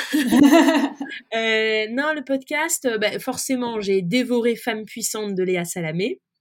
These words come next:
Speaker 1: Ah oui.
Speaker 2: évidemment, euh, que je trouve très intéressant. J'aime bien le, le podcast aussi Métamorphose, je sais pas si tu le connais.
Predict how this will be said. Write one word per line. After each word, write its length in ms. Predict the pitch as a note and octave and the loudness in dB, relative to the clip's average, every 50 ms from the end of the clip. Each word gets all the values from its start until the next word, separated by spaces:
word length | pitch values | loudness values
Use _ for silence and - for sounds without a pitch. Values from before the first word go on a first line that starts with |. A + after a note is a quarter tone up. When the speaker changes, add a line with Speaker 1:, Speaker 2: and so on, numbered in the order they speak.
| _ - - | _ -14 -14
Speaker 1:
Ah 120 | G3+ F#3+ F#3+ | -12 -6 -6
oui. 60 | G3 | -6
Speaker 2:
évidemment, 560 | E3+ E3+ E3+ F3 E3+ E3 E3+ F3+ G#3 E4 F#4 _ _ _ - - - - - _ - | -6 -4 -4 -4 -2 -2 -2 -4 -6 -8 -12 _ _ _ -20 -20 -20 -20 -20 _ -6
euh, 440 | F3+ F3 F3 F3+ F3 F3 F3 E3+ E3+ | -4 -2 0 0 0 0 0 0 -2
que 140 | E3+ - F#3+ | -2 -6 -10
je 80 | E3+ | -12
trouve 180 | - - G#3+ F#3 | -12 -16 -18 -18
très 200 | - - A3 G#3 | -14 -8 -6 -6
intéressant. 680 | G3+ G3 F#3 E3+ G3+ F#3+ G3 F#3 - - C4 D4 E4+ F4+ | -6 -6 -6 -8 -6 -6 -4 -4 -2 -2 -2 -2 -2 -4
J'aime 240 | D#4+ D4+ C4+ C4 | -4 -2 -2 -2
bien 180 | B3 B3+ E4 F#4+ | -2 -2 -2 -2
le, 140 | G4 E4+ C#4+ | 0 0 0
le 120 | B3+ B3+ B3+ | -2 -4 -4
podcast 440 | C4 B3 B3 - C#4+ C#4+ C4 - - | -4 -6 -6 -6 -8 -8 -8 -8 -8
aussi 200 | B3+ - - C4+ | -10 -8 -6 -6
Métamorphose, 720 | C4 C4+ C4+ C4+ B3+ C4 C4+ C4 - - C#4 C#4 C#4 B3+ | -6 -4 -2 -2 -2 -2 -4 -6 -6 -8 -6 -6 -6 -6
je 60 | - | -8
sais 80 | - C4 | -10 -8
pas 80 | C4 C4+ | -8 -8
si 100 | C4 - | -8 -8
tu 100 | - A#3+ | -12 -16
le 60 | - | -8
connais. 340 | - A#3+ A3+ A3+ A3+ B3 | -8 -8 -8 -8 -12 -14